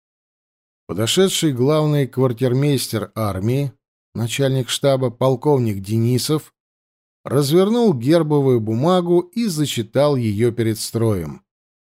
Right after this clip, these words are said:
«Приказом по Первой Дунайской армии генерал-фельдмаршала Румянцева Петра Александровича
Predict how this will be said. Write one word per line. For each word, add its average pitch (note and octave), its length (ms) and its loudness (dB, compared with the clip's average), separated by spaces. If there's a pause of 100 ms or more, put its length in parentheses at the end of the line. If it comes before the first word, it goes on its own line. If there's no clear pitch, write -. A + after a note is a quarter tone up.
(600)
«Приказом E3+ 1000 2
по E3 160 2
Первой E3+ 460 2
Дунайской D#3+ 640 0
армии D3 680 2 (140)
генерал-фельдмаршала D3+ 1500 0
Румянцева C3+ 720 0
Петра C3 460 0
Александровича E3 1300 2